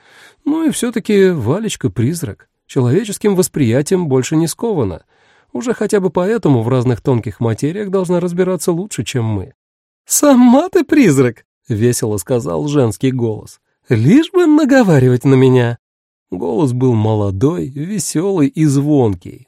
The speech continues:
но к столу подошла старушка. Та самая мисс Марпл из кафе, чей испытующий взгляд заставил Джинни засомневаться, не отравила ли она случайно за завтраком пару-тройку богатых кузин.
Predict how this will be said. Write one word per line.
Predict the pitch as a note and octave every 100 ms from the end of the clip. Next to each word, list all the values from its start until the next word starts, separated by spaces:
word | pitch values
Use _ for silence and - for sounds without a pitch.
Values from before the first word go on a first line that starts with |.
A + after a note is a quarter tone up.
| -
но | B2+ C#3
к | -
столу | F2+ A#3
подошла | A3+ G3 F3 - -
старушка. | - - B2 C#3+ G2+ - - _ _ _ _ _ -
Та | -
самая | G3 G3+ G#3 E3+ D#3 C#3
мисс | B2+ B2+ G#2 B2
Марпл | A2+ A#2 F#2+ G2+ -
из | A#2 -
кафе, | G2+ - D#3+ C3+ _ _ _ _ -
чей | - - -
испытующий | F3 F#3+ F#3+ G3 C3+ C#3
взгляд | B2 B2+ F3+ C#3+
заставил | B2+ - E3+ C3 A#2
Джинни | C#3+ D3
засомневаться, | A2+ B2+ - B2 B2+ B2+ C3+ F#2+ - F#2 B2+
не | A2 A2
отравила | G2 F#2 E2 G2+ C#3+
ли | D3
она | C#3+ D3
случайно | D3+ C3 D3 C#3+ B2+
за | A2+
завтраком | G2 A#2+ - D#3 F3 F3+
пару-тройку | - C#3+ B2+ A2 G2+ C#3+
богатых | C3 C3+ A2 F#2+ G#2+
кузин. | - A2 F#2+ F#2 G2+